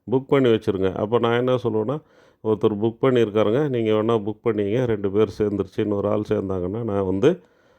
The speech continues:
உங்களுக்கு கன்ஃபார்ம் பண்ணிடுறேன்னு" சொல்லலாம். அப்படி இல்ல, ரெண்டு வாரம் வந்து யாருமே வந்து உங்க ரூட்டுக்கு செட் ஆகலன்னு சொன்னா,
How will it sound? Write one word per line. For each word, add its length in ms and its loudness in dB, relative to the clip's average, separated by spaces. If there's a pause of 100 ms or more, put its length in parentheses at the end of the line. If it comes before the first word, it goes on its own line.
(140)
உங்களுக்கு 340 -2
கன்ஃபார்ம் 360 0
பண்ணிடுறேன்னு" 380 0
சொல்லலாம். 460 0 (180)
அப்படி 420 -4
இல்ல, 420 4
ரெண்டு 260 0
வாரம் 460 2
வந்து 600 2
யாருமே 560 -2
வந்து 440 -2 (360)
உங்க 260 0
ரூட்டுக்கு 360 0
செட் 300 -2
ஆகலன்னு 380 2
சொன்னா, 540 -4